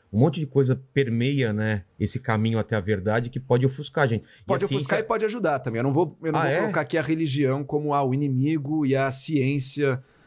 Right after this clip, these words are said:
Speaker 1: Como
Speaker 2: Claro, o
Speaker 1: amiga.
Speaker 2: método científico, ele nos ajuda a filtrar muitos erros.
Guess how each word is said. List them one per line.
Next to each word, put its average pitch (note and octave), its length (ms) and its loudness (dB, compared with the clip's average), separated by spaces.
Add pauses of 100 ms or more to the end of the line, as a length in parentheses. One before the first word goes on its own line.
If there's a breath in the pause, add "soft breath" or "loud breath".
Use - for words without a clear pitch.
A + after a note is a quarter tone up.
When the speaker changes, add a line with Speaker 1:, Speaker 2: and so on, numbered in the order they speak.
(160 soft breath)
Speaker 1:
Como - 160 -4
Speaker 2:
Claro, C#3 160 0
o A2 40 -2
Speaker 1:
amiga. C#3+ 160 0
Speaker 2:
método E3 380 0
científico, D#3 880 0 (460 soft breath)
ele A2 200 0
nos C3+ 180 0
ajuda C#3 760 0
a B2 140 2
filtrar C3 420 0
muitos C3+ 360 -2
erros. - 440 -2